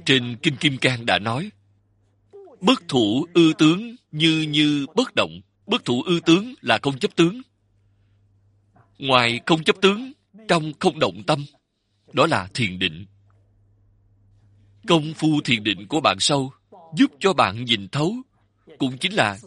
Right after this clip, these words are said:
chân tướng sự thật càng ngày càng rõ ràng, càng ngày càng tường tận, càng ngày càng nhìn thấy được thấu triệt,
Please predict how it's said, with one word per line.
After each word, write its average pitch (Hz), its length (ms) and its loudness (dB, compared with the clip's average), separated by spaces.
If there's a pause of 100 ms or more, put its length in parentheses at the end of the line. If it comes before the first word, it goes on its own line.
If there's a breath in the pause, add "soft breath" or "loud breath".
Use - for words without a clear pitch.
(100)
chân 151 240 0
tướng 180 160 0
sự 123 200 0
thật 107 180 0 (160)
càng 131 260 -4
ngày 117 160 2
càng 98 140 -4
rõ 107 180 0
ràng, 117 260 -2 (200)
càng 135 300 -2
ngày 120 140 0
càng 110 180 -2
tường 113 200 -4
tận, 110 160 0 (300)
càng 156 220 0
ngày 139 180 2
càng 139 160 0
nhìn 123 180 -4
thấy 220 240 -2
được 143 220 -2
thấu 233 240 0
triệt, 123 180 4